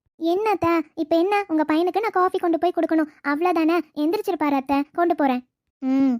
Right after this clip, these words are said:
அதுடி, அந்த பயம் இருக்கட்டும், முதல்ல எங்க பையனை கவனி, புரியுதா? அதை விட்டுட்டு மாமியார் கிட்ட எதிர்த்து பேசிட்டு இருக்க. இரு, இரு, உன்கிட்ட இனிமே மாமியார் மாதிரி தான் நடந்துக்கணும் போல. <laughs> கோமதி அத்தை, காமெடி பண்றீங்களோ?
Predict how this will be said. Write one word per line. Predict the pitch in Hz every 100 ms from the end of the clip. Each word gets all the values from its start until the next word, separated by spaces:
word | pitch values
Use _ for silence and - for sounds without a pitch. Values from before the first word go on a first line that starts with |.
| - 247
அதுடி, | 254 247 311 294 381 -
அந்த | 247 262 247
பயம் | 262 349
இருக்கட்டும், | 349 277 247 226 _
முதல்ல | 254 247 285 381
எங்க | 294 247
பையனை | 262 294 403 415
கவனி, | 294 269 233 -
புரியுதா? | 311 359 359 285 - -
அதை | 247 247
விட்டுட்டு | 285 262 302 403 403 -
மாமியார் | 262 277 370 427 -
கிட்ட | 370
எதிர்த்து | 339 359
பேசிட்டு | 381 370 370 349
இருக்க. | 349 480 311 _
இரு, | 285 330
இரு, | 294 226 -
உன்கிட்ட | 262 269 302
இனிமே | 415 359 415
மாமியார் | 339 302 466 440 349
மாதிரி | 349
தான் | 415 330
நடந்துக்கணும் | 359 370 302 254
போல. | 226 - _ _ _ _ _
<laughs> | 427 480 359 320 285 - -
கோமதி | 370 339 302
அத்தை, | 302 311 392
காமெடி | - 403 415 415
பண்றீங்களோ? | 415 392 392 392